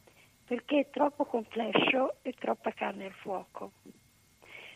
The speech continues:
Siamo, stiamo vivendo, questo sarà una vera e propria rivoluzione, un cambiamento radicale, un cambiamento antropologico.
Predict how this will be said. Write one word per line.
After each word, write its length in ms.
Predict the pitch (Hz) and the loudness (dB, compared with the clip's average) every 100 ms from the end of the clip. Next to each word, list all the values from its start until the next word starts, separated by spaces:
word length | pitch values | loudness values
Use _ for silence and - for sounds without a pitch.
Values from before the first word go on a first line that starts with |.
| - - | -12 -4
Siamo, 440 | 247 277 240 247 233 | 2 2 2 0 -2
stiamo 440 | - 277 269 262 | 2 4 6 4
vivendo, 680 | 233 240 254 262 269 285 294 | 2 2 4 4 6 6 6
questo 380 | - 277 - 262 | 2 -2 0 -2
sarà 280 | - 262 269 | -2 0 2
una 220 | 247 240 | 0 -2
vera 260 | 226 254 | 0 0
e 40 | 254 | -2
propria 500 | - 247 240 269 277 - | -2 -2 -2 -2 -2 -2
rivoluzione, 1040 | 269 247 233 254 226 226 - 233 214 208 - - - - _ _ | -2 0 0 -2 -4 -8 -6 -6 -6 -8 -14 -20 -20 -20 _ _
un 120 | 208 | -4
cambiamento 720 | 208 262 247 247 247 269 277 262 | 0 2 2 2 4 2 4 2
radicale, 800 | 247 196 233 - 220 214 220 | 2 -2 -8 -6 -6 -6 -6
un 100 | 226 | -8
cambiamento 640 | 220 240 233 240 240 240 247 | -6 -4 -2 -2 -2 -2 -4
antropologico. 1080 | 220 240 233 233 214 208 185 226 - 208 | -6 -6 -6 -6 -4 -4 -4 -10 -10 -10